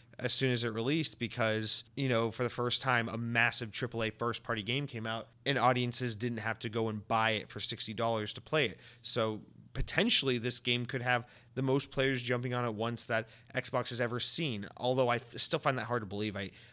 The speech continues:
I would assume, you know, games like a Call of, like a new Call of Duty or, or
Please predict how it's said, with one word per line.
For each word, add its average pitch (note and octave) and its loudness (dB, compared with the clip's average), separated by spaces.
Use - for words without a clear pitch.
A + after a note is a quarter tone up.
I A#2+ 2
would A#2 0
assume, B2 0
you A2+ -2
know, A2 -2
games G#2 -4
like G2 -6
a G2+ -6
Call G#2+ -2
of, G#2 -6
like G#2+ -4
a A2 -2
new A#2 -2
Call G#2+ -6
of G2+ -8
Duty A2+ -2
or, G#2 0
or G#2 -10